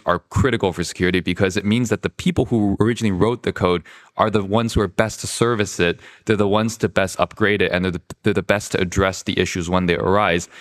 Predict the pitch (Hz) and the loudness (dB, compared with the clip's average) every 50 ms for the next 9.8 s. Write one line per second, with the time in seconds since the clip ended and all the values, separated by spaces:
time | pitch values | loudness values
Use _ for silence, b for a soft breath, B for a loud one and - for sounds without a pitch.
0 | B B B B - 139 143 143 - 131 107 90 120 113 98 110 101 95 87 92 | B B B B -2 0 0 0 -2 -2 0 0 -2 0 0 0 0 2 2 0
1 | 90 87 90 - _ - 117 107 - - 107 95 87 - - 95 101 104 - - | 0 0 -2 -6 _ -2 -2 0 0 0 0 -2 -2 0 0 0 0 0 -2 -2
2 | 90 85 80 80 80 85 - 98 92 90 85 87 87 87 - 131 127 117 107 95 | 0 0 2 0 -2 -2 -4 -4 -2 -2 0 0 0 -2 0 0 2 2 2 2
3 | 92 90 87 85 82 82 85 101 - - - - 95 95 101 95 98 101 101 101 | 2 0 0 0 -2 -4 -6 -8 -8 -8 -6 -4 -2 -2 -2 -2 0 0 0 0
4 | 98 92 - - - 101 - - 139 139 135 117 104 98 98 - 104 95 95 95 | 0 -2 -4 -2 -2 -2 0 0 0 2 2 2 0 0 0 0 0 0 2 0
5 | 90 95 92 98 95 90 85 - - 113 101 98 95 101 98 101 - - 117 120 | 0 0 0 0 0 -2 -2 0 0 2 2 2 2 2 2 0 0 0 0 0
6 | 127 - - 92 90 87 B B B B B B 135 127 190 202 196 - 147 117 | 0 0 0 0 -2 -2 B B B B B B 0 0 0 0 0 0 0 0
7 | 107 127 139 151 - 123 104 92 101 95 - 107 92 95 107 117 - - 101 90 | 2 0 0 0 -2 -2 0 0 0 0 0 2 2 2 2 0 0 0 0 0
8 | 87 82 95 85 85 78 82 78 78 85 87 90 92 95 95 87 - - 107 90 | 0 0 0 0 0 0 0 0 0 2 2 2 2 0 -2 -2 -2 -2 -2 0
9 | 87 87 90 - 90 92 92 90 90 90 90 98 104 98 92 | 0 0 0 0 0 -2 -2 -2 0 0 2 2 0 0 -2